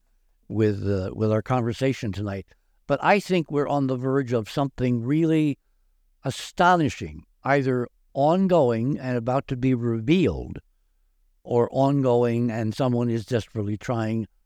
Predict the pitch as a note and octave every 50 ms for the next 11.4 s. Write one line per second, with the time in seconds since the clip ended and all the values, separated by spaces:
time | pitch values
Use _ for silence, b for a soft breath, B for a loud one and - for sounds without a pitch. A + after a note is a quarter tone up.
0 | _ - G2+ G2+ G#2+ A2 B2 D#3 F#3+ G3+ G3 - - D3+ C3+ A#2 G#2 G2 G2 F2+
1 | F2+ D2+ - - _ _ _ _ _ _ _ _ - G#2+ - - - D3 C3+ -
2 | _ C3 A#2+ A2+ A2+ A2+ A#2 A#2+ A#2 - - _ - - _ _ - B2+ D3 C#3+
3 | - - C#3+ C3+ B2 A#2+ A#2+ A#2+ A2+ - - _ _ _ _ _ _ - - F3
4 | E3 E3 D#3 B2+ G#2+ C2 A#1+ C#2 D2 - - - _ _ _ _ _ _ _ _
5 | _ _ - - B2+ B2 A#2 A2+ A#2 A2+ A2+ A2+ G#2+ - - - A2+ G#2+ G#2 G2+
6 | G#2 G#2 G#2 - _ _ _ _ _ _ _ _ _ _ _ - A#2 G#2 - C#3+
7 | B2+ B2 - C3+ B2 A2 A2+ A#2+ A2+ A2 A#2 B2 A2 G#2+ A2 F#2+ - A2+ A2 A2
8 | A2 A2 G2+ G#2+ G#2+ A2 A2+ A2+ A2 G#2+ G#2+ G#2 F#2 - - _ _ _ _ _
9 | _ - G#2+ G#2+ B2 C3 C3 A2+ A2 G2+ G2 G2+ G2+ G2 F#2+ G2 G2 - _ _
10 | - - - C#3+ A2+ - A2 G2+ - _ _ _ _ _ - C3 B2 G#2+ G2 G#2
11 | F#2 - B2 A#2+ G#2+ - -